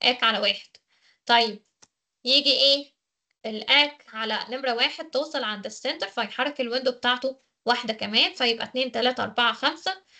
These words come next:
فيبعت نمرة خمسة. يبعت نمرة خمسة، الريسيفر يستلمها يديسكارد ويبعت آك على واحد. يفضل بالمنظر ده. طبعا إيه؟ لما تجيله دوبليكيت آك هيجنور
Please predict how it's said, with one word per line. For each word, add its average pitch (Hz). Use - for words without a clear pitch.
فيبعت 254
نمرة 247
خمسة. -
يبعت 254
نمرة 233
خمسة، 302
الريسيفر 269
يستلمها 240
يديسكارد 247
ويبعت 240
آك 208
على 254
واحد. 254
يفضل 277
بالمنظر 254
ده. 269
طبعا 240
إيه؟ 254
لما 202
تجيله 254
دوبليكيت 233
آك 294
هيجنور 240